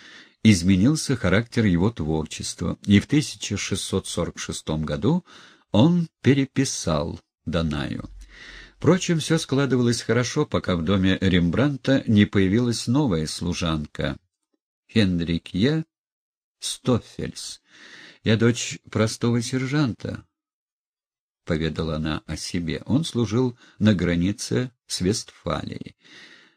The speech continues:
Не изгоните меня, мне так уютно в вашем доме, наполненном сокровищами». Рембрандт погладил её по голове, как ребёнка. «Не бойся, если ты добра, буду и я добр к тебе».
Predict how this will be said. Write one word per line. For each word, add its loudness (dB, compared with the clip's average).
Не 6
изгоните 0
меня, 0
мне 4
так 0
уютно 0
в -4
вашем -2
доме, -2
наполненном 0
сокровищами». -4
Рембрандт 4
погладил 2
её 4
по -4
голове, 2
как -8
ребёнка. -4
«Не 2
бойся, -2
если 0
ты 0
добра, 0
буду 2
и 2
я 4
добр -2
к -12
тебе». -2